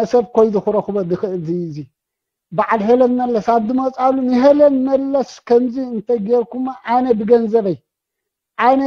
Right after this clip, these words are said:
ገንዘብ ናተይ ወፃኢታት እዩ፣ ናተይ ጸገም የለን፣ ኣጀኹም ላይፍ ጀሚርና ኣለና፣ ትከታተሉና ዘለኹም ዝብል ዝነበረ ኣረጋይ ሓጎስ ዘይኮነ።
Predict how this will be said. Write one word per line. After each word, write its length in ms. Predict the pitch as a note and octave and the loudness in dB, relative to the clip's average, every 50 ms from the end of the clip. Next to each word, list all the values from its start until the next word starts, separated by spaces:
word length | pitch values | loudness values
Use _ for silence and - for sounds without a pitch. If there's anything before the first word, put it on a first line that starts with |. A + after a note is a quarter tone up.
| C4 A3+ | -2 0
ገንዘብ 440 | G#3 B3 B3+ B3+ B3+ A#3+ C#4 C4+ A#3 | 2 2 2 2 4 2 2 2 2
ናተይ 380 | A3+ A#3 A3+ A#3 A3+ - C4+ B3+ | 0 -2 -2 -2 2 2 4 4
ወፃኢታት 680 | A#3 A#3 B3 A#3+ A#3+ A#3 A3+ A#3+ A#3+ - - B3+ A3+ G#3+ | 6 6 4 2 0 -4 -6 -4 -4 -2 0 0 -2 -2
እዩ፣ 120 | - A3+ A3 | -4 -6 -6
ናተይ 360 | G3 A3+ A3 A3+ A3 B3+ B3+ A#3 | -4 -2 -2 -2 -2 -4 -6 -8
ጸገም 420 | G#3+ _ - A#3 A3+ B3+ B3+ A#3+ A#3+ | -6 _ -2 0 2 2 2 2 2
የለን፣ 320 | A#3 A#3 G#3 G#3 G#3 F#3+ - _ | 0 -2 -2 -2 -6 -8 -8 _
ኣጀኹም 540 | - A#3 B3 A3+ G3 A#3+ C4+ B3 - A3+ F3 - _ _ _ _ _ _ - | -2 0 0 0 2 2 0 2 0 -2 -8 -8 _ _ _ _ _ _ -2
ላይፍ 300 | F3 G3+ - C4 C4+ A#3 F3+ A3 | 2 4 6 6 4 4 0 -2
ጀሚርና 480 | F#3+ A3 B3+ B3 B3+ C4 C4 B3+ B3+ C4 | 2 2 4 4 4 2 0 -2 -2 -2
ኣለና፣ 320 | B3 A#3+ A#3 A#3+ A#3 A#3 A3+ G#3 | -4 -2 -2 -2 -2 -2 -4 -6
ትከታተሉና 840 | - - G#3+ - - B3 A#3+ C4 C4 A#3 A#3 - B3+ B3+ C4+ C4+ C4 B3+ A#3 | -6 -8 -8 -4 -2 -2 0 2 2 2 2 2 0 0 0 -2 -4 -4 -4
ዘለኹም 400 | G#3+ G#3+ A#3 A3+ G#3 - G#3+ G3+ G3 | -2 0 0 0 -2 -4 -6 -6 -6
ዝብል 260 | F3+ A3+ A3 B3 G#3+ | -6 -6 -8 -8 -4
ዝነበረ 400 | G3+ G3 A3 A3 A3+ A3 A#3 A#3 A#3+ A#3 | -2 -2 -2 -2 -2 -4 -4 -4 -6 -4
ኣረጋይ 360 | - G#3+ A3+ B3 A#3+ A#3 A#3+ F#3 | -2 0 0 0 0 0 -2 -2
ሓጎስ 320 | - G#3+ A#3 G#3+ G#3 E3 - | -2 -4 -4 -4 -6 -6 -6
ዘይኮነ። 420 | F#3 F#3+ G3+ F3+ - - F#3 F3+ | -4 -4 -4 -4 -4 -6 -8 -10